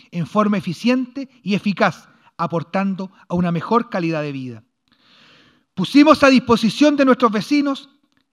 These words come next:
la óptica popular, que permitirá que los vecinos de Castro obtengan elementos ópticos terapéuticos a bajo costo. Lo mismo hicimos con la farmacia popular, y hoy día las tenemos ubicadas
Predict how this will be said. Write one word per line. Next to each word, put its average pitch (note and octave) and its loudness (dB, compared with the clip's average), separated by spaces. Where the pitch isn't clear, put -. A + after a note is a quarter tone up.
la G3 4
óptica C4 4
popular, A3+ 2
que G#3 0
permitirá A3 4
que C#4 -4
los A3+ 2
vecinos C4+ 0
de A#3 -4
Castro C#4 -4
obtengan C4 0
elementos A#3+ -2
ópticos C#4 0
terapéuticos B3 -2
a F#3 0
bajo G3+ 0
costo. D3 -6
Lo A3+ 8
mismo D#4 6
hicimos D#4+ 2
con A#3 2
la A#3 4
farmacia A#3+ 0
popular, B3+ -4
y G3+ -8
hoy G3+ -2
día B3 -2
las F#3 -8
tenemos A3 -6
ubicadas A3 -6